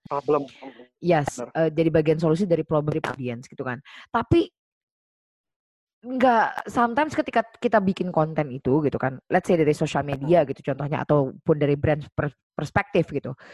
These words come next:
Speaker 2: ternyata itu
Speaker 1: Aha.
Speaker 2: bukan problem yang lumayan painful buat mereka gitu. Ada tips nggak sih, Bang, buat nyari,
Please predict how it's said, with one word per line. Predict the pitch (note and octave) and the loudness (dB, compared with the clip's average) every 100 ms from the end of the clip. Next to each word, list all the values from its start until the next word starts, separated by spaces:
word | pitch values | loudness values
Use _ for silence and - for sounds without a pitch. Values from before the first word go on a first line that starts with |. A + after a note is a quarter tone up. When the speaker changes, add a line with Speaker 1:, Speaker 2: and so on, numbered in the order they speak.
| - | -12
Speaker 2:
ternyata | - G3+ A3+ D4+ | -4 0 2 2
itu | E4 F#4+ E4 - | 4 6 4 0
Speaker 1:
Aha. | - - C3 _ _ _ _ - | -12 -14 -16 _ _ _ _ -4
Speaker 2:
bukan | F#3+ C#4 C4 A#3+ | -2 0 -2 0
problem | A#3+ A#3 G#3 D#4+ | 2 4 4 4
yang | E4 E4 E4+ - _ _ _ _ _ A3 | 4 2 -2 -16 _ _ _ _ _ 0
lumayan | B3 C#4 C4+ | 2 2 2
painful | D#4 E4+ D4 D#4+ | 0 2 4 4
buat | B3 A#3+ | 4 2
mereka | A3+ A3+ A3 G3 | 0 2 2 2
gitu. | F#3 | 0
Ada | A3+ C4 C#4 | 2 2 2
tips | F4+ - | 0 0
nggak | A3 G3 | 0 2
sih, | A#3 | 2
Bang, | A3 A#3+ | 2 2
buat | G#3 G#3 | 2 2
nyari, | G3+ F#3+ G3 A3+ | 4 4 4 2